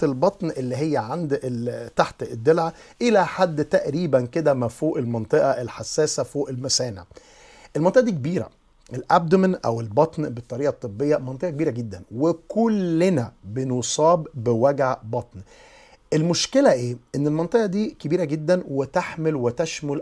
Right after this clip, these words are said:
أعضاء كتيرة جدًا، فبالتالي كلمة وجع بطن مش المقصود بيها دايمًا العضو الم-، المعدة، بل هي ممكن تكون مقصود بيها حاجات كتير جدًا. وعشان تتسهل، إحنا بنقسمها في الطب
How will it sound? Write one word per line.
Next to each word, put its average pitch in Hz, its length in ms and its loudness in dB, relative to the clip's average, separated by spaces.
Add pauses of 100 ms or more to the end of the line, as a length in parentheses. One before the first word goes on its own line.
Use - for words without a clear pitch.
أعضاء 123 640 -2
كتيرة 143 640 -2
جدًا، 127 420 -6 (380)
فبالتالي 233 680 4
كلمة 220 440 0
وجع 165 480 0
بطن 120 500 2
مش 151 340 0
المقصود 160 560 -2
بيها 170 180 0
دايمًا 151 560 0 (100)
العضو 147 540 4
الم-، 117 360 2
المعدة، 113 520 2 (460)
بل 151 180 6
هي 175 300 6
ممكن 165 340 -4
تكون 160 300 -6
مقصود 151 420 -6
بيها 156 320 -4 (200)
حاجات 151 320 -4
كتير - 240 -8
جدًا. 120 480 -4 (400)
وعشان 147 360 4
تتسهل، 185 680 0
إحنا 175 220 -4
بنقسمها 143 580 -6
في - 120 -12
الطب 175 380 -2